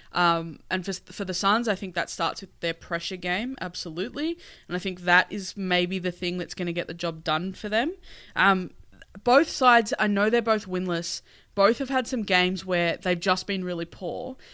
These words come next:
but they both also had some games where they've shown potential.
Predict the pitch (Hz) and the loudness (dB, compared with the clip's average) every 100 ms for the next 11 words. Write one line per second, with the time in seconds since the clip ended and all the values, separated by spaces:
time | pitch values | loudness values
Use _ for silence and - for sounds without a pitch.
0 | - - 185 196 - 202 254 - 202 196 | -12 -6 0 0 2 2 2 -2 -4 -2
1 | 226 196 185 185 180 175 170 175 170 170 | -2 -2 -2 -4 -4 -2 -2 -2 -2 -2
2 | - 196 185 202 208 208 214 - _ _ | -4 -2 0 0 0 -4 -8 -20 _ _
3 | _ - 185 185 175 - 262 349 | _ -10 -8 -4 -4 -2 -2 -2